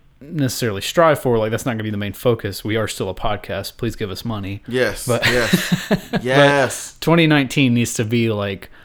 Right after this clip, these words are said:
Speaker 1: what else can we put our hands in?
Speaker 2: Yes, absolutely. 'Cause
Speaker 1: Yeah.
Speaker 2: we wanna make this,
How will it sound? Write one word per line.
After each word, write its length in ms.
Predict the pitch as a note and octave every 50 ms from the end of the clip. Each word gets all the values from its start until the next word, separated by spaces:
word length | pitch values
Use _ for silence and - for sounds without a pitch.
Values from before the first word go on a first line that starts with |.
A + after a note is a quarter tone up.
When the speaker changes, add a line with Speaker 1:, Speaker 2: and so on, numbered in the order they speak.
| _ _ _ _ _
Speaker 1:
what 220 | - G#2+ A#2+ B2
else 200 | B2 B2 - -
can 100 | - B2+
we 100 | A2+ G#2+
put 140 | G2+ - -
our 80 | G2 F2+
hands 340 | - A2 G#2+ F2 F2 F2+
in? 280 | - - - - - A2+
Speaker 2:
Yes, 420 | B2 B2 B2 A#2 F2 - - - - -
absolutely. 540 | A2 A2+ - - - A2+ A#2 - G#2+ G#2+
'Cause 100 | G#2 -
Speaker 1:
Yeah. 100 | F#2+ F2+
Speaker 2:
we 100 | B2+ C#3+
wanna 320 | D3 C#3 C3+ C#3 C3+ B2+ B2
make 260 | A#2+ A#2+ A2+ - -
this, 340 | A#2 A#2 A#2 A#2 - -